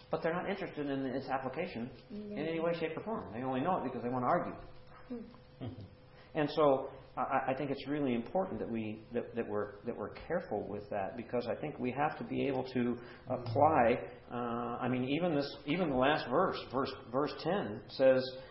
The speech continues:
Speaker 1: says, "If we claim we have not sinned, we make him out to be a liar, and his word has no place in our lives." And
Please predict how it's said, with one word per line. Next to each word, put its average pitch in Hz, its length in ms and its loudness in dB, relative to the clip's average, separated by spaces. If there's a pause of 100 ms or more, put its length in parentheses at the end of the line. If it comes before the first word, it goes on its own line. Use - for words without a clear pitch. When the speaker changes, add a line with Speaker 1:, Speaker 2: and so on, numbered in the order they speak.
(140)
Speaker 1:
says, 135 420 4
"If 143 180 2
we 127 120 4
claim 170 480 2
we 131 260 0
have 120 280 0
not 139 320 2 (100)
sinned, 165 300 -2
we 120 100 2
make 123 220 2
him 135 160 -2
out 135 220 0
to 127 60 -2
be 131 200 0
a 117 80 6
liar, 127 400 4
and 117 200 0
his 123 200 2
word 131 220 0
has 123 180 0
no 123 160 2
place 135 340 -2
in 127 80 -4
our 120 220 2
lives." - 320 4 (300)
And - 240 0